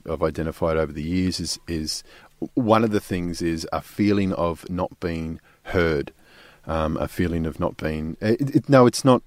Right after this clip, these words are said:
I was about to say respected, but it's not about respect. It's about, um, yeah, having sort of my voice, um, listened to, I think, often. Um, and th-, and those situations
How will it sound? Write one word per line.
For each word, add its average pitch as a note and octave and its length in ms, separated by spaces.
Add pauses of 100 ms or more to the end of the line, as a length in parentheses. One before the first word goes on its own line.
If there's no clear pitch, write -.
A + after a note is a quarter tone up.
I G#2 40
was G#2+ 120
about A#2+ 260
to B2+ 60
say A#2 140
respected, F2+ 480
but F2+ 80
it's F2+ 160
not G2+ 220
about F2+ 240
respect. D#2 420
It's - 140
about, F2 400 (360)
um, D#2+ 380
yeah, G2 240
having F#2 240
sort - 160
of E2+ 60
my E2 160
voice, D#2+ 640
um, D2+ 440 (280)
listened F2+ 480
to, D2 320
I C#2+ 80
think, - 360
often. - 360 (600)
Um, D2+ 440
and E2+ 220 (120)
th-, E3 140
and G#2 260 (240)
those G2+ 380
situations F2+ 640